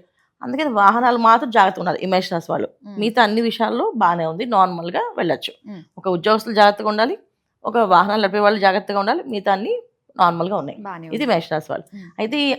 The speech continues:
Speaker 1: అయినప్పటికీ కూడా ఏదైనా నామాన్ని జపం చేసుకుంటే ఏమవుతుందంటే,
Speaker 2: మ్మ్.
Speaker 1: "తప్పదు నేనే డ్రైవ్ చేసుకోవాలండి" అంటే ఒక నామాన్ని కంటిన్యూ జపం చేసుకుంటూ వెళ్ళడం మంచిది.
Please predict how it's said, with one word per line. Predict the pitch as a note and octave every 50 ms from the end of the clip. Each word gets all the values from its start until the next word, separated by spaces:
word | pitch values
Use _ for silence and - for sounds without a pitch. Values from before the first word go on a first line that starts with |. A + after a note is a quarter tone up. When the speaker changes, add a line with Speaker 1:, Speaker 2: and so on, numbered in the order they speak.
| -
Speaker 1:
అయినప్పటికీ | - E3+ F3+ F#3+ G#3+ A3+ A3+ B3 A#3+ A3 B3 A#3
కూడా | - C4 C4 C4+
ఏదైనా | C4 G#3+ F#3+ F#3 G3 G#3+ A3+ A#3+
నామాన్ని | B3+ A3+ F#3+ F3+ F#3 G3 G#3 G#3+
జపం | F3 E3+ D#3 F3 F#3 F3
చేసుకుంటే | D#3+ D#3+ - - F3 E3 D3 E3 D#3+
ఏమవుతుందంటే, | D#3 D#3 D3+ - G#3 G3+ D3+ D3+ - -
Speaker 2:
మ్మ్. | - - _ _ _ _ _ _ _ _ _ _ -
Speaker 1:
"తప్పదు | F3 - - G#3+ G#3 A#3 B3+ A3
నేనే | A3 F#3+ G3 A3
డ్రైవ్ | A3 G#3+ G3+ D4 - G3
చేసుకోవాలండి" | F#3 - - G3 F#3 F3 E3+ E3+
అంటే | E3 F3+ C#4 E4
ఒక | - - - G#3+
నామాన్ని | F#3+ F3+ F#3 G#3+ B3 C4 B3 G#3
కంటిన్యూ | - F3 E3+ E3 F3+ E3 E3+ F3+ G#3
జపం | F3 E3+ D#3 D#3 D#3 D#3
చేసుకుంటూ | C#3+ D3+ - _ - F#3+ -
వెళ్ళడం | A3+ F3 E3+ D#3 D#3
మంచిది. | D#3 D#3 - - - -